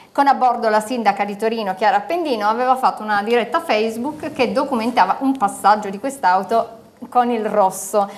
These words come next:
E beh, ci sono state anche delle polemiche, ma lei mi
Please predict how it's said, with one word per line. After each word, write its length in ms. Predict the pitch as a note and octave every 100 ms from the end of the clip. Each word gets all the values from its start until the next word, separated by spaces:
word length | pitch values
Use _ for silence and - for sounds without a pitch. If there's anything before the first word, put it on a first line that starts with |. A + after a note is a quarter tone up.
| - -
E 80 | C4
beh, 180 | G#3 G3
ci 100 | G3+
sono 200 | A3 A3
state 280 | - G#3+
anche 240 | G3 G3+ G#3+
delle 220 | G3 A#3+
polemiche, 580 | D#4+ C4 A#3 A#3 A#3+ G#3+
ma 240 | B3 B3 -
lei 320 | A#3 C4+ C4+
mi 200 | A3 G#3